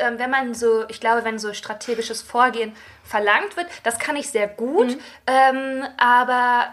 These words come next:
Speaker 1: äh, ich muss mich da, ich muss da schon sortiert sein, ob ich das möchte oder ob ich mich jetzt so, äh, ob man jetzt so ganz privat, privat, denn das, äh, Gemeine an dieser Branche ist ja, dass alles so pseudo-freundschaftlich rüberkommt.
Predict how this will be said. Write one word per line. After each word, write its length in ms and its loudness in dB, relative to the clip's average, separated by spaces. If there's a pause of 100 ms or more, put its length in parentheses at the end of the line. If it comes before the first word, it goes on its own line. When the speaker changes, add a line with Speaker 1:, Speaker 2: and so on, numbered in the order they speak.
Speaker 1:
äh, 280 -2
ich 220 -8 (140)
muss 300 0
mich 100 0
da, 140 2
ich 100 -4
muss 80 -2
da 80 2
schon 220 0
sortiert 360 -2
sein, 200 2
ob 60 2
ich 80 -4
das 180 -6
möchte 320 0
oder 140 4
ob 40 2
ich 140 2
mich 160 -6
jetzt 200 -6
so, 400 -4 (360)
äh, 180 -2
ob 120 4
man 300 -2
jetzt 160 -2
so 120 -4
ganz 220 2
privat, 360 -2
privat, 400 2
denn 140 -2
das, 300 -2
äh, 200 4
Gemeine 500 2
an 60 -2
dieser 220 -2
Branche 300 -2
ist 140 -4
ja, 60 -4
dass 160 -2
alles 240 -2
so 80 -8 (480)
pseudo-freundschaftlich 680 -6
rüberkommt. 520 0